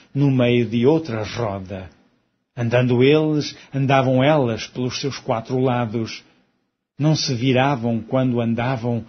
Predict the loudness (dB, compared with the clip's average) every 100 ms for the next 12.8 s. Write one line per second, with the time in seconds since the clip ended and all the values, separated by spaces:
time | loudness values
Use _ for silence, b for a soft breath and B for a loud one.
0 | B B B -10 -8 0 4 6 6 4
1 | 4 2 0 0 2 2 2 2 2 -2
2 | -4 -4 -2 -2 -2 -6 -10 -12 -14 b
3 | b _ -6 -2 2 2 0 -2 -2 -2
4 | -4 -6 -10 -14 -14 _ _ _ _ _
5 | _ 0 2 2 0 -4 0 2 2 0
6 | -4 -10 -10 -20 -10 -4 -4 -2 -2 -2
7 | -2 -4 -6 -12 -16 _ _ _ _ _
8 | _ _ _ _ _ _ _ _ -10 -4
9 | 2 4 4 2 2 2 4 4 4 -2
10 | -10 -10 B -8 -8 -4 -4 -4 -4 -4
11 | -4 -8 -10 -12 -12 -16 b -4 -2 0
12 | 0 2 0 0 -2 -6 -8